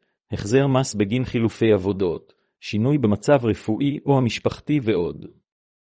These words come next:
הבדיקה המהירה ומדויקת והתשלום אך ורק על הצלחה.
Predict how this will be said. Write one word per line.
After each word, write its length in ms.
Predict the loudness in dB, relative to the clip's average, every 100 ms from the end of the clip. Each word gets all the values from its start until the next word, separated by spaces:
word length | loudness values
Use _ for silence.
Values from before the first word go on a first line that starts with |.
| _ _ _ _
הבדיקה 420 | -6 -4 0 4 6
המהירה 460 | 4 2 2 4
ומדויקת 760 | 4 0 2 4 4 2 -4 -2
והתשלום 540 | -2 -2 -2 0 0 0
אך 280 | -2 -2 -2
ורק 340 | 0 2 2
על 80 | 2
הצלחה. 520 | 0 -2 -4 -4 -6